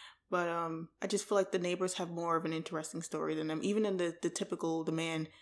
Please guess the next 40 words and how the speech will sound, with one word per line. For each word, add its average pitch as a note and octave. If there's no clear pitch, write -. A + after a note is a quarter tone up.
who F3+
stays E3
home E3
cheating D#3+
on D#3
his D#3+
wife, D#3
it, -
that F#3
seems F#3
more D#3+
interesting D#3+
because E3
his D#3+
wife E3+
did E3
take F3+
the -
pill. D#3+
And F#3+
I F3+
don't F3+
know E3+
if E3+
you F#3
need F3
to F3+
take F3
more F3+
than F3
one E3
or -
you D#3+
need D#3+
to D#3
take, D#3+
or F3+
one F3+
is F3
enough E3